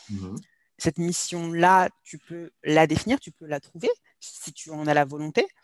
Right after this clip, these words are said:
Speaker 2: Mais passer juste son temps, euh, voilà, à ne pas profiter de cette expérience, en tout cas à nommer la vie, je trouve que c'est dommage. On passe à côté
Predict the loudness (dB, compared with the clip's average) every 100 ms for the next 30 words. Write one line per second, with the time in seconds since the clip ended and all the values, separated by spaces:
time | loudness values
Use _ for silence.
0 | _ _ _ _ _ _ -2 2 4 4
1 | 4 4 -2 -6 -14 -14 -10 -4 -2 0
2 | 0 -2 -6 0 2 4 4 4 4 2
3 | 0 -4 0 0 -2 -4 -4 -4 -8 -8
4 | -2 -2 -2 -6 -14 -6 0 2 0 0
5 | 2 2 0 -8 -10 -20 -20 _ -18 -14
6 | -8 -8 -4 -4 -4 -8 _ -8 -2 0
7 | 0 -6